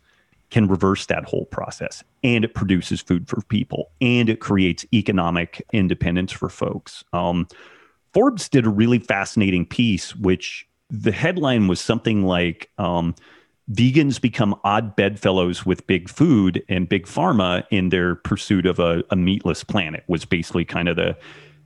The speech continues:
takeaway. But all of this discussion around, you know, lab grown meat and, like, the Beyond Burger, which is just made out of processed soy and, and grains and whatnot, that fits beautifully within the,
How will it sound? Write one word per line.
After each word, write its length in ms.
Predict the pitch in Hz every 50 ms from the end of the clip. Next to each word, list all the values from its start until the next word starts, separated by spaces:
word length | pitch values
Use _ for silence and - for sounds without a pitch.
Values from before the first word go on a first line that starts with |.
| _ _
takeaway. 480 | - 180 220 - 120 92 87 85 78
But 280 | 76 92 90 90 92 -
all 260 | - 90 98 120 147
of 80 | 139 123
this 200 | 127 104 - -
discussion 640 | - 101 92 - - - 98 104 - - 107 95 92
around, 580 | 87 87 87 85 82 85 85 82 82 80 - _ _ _ _ _ _ _ _ _
you 80 | - 95
know, 240 | 90 82 80 78 - _ -
lab 400 | 85 90 95 98 98 107 107 98
grown 340 | 104 107 104 98 95 92
meat 500 | 90 95 101 101 98 98 95 98 - - - -
and, 300 | - 92 87 87 87 85
like, 260 | 87 85 85 85 - _
the 240 | 92 87 87 82
Beyond 480 | 82 87 104 98 92 92 98 101 98 92
Burger, 400 | 101 98 95 90 92 95 92 90
which 240 | 85 90 87 - -
is 120 | 90 -
just 220 | - 98 - - 101
made 300 | 90 92 92 95 90 92
out 180 | 85 85 85
of 80 | 82 -
processed 640 | - - 95 92 92 - - 98 87 - - -
soy 440 | - 95 90 95 95 95 95 95 92
and, 220 | 90 85 85 - -
and 160 | 92 87 85
grains 380 | 78 90 87 87 90 98 98 -
and 120 | 98 87
whatnot, 520 | 87 90 - - 90 85 85 - - _ - - - - _ _ _ _ _
that 160 | - 127 -
fits 220 | - 240 - - -
beautifully 720 | 123 104 98 95 107 120 160 190 170 - - 113 98 95
within 580 | 87 92 87 - - 98 95 92 95 95 92
the, 360 | 90 95 90 90 87 87 85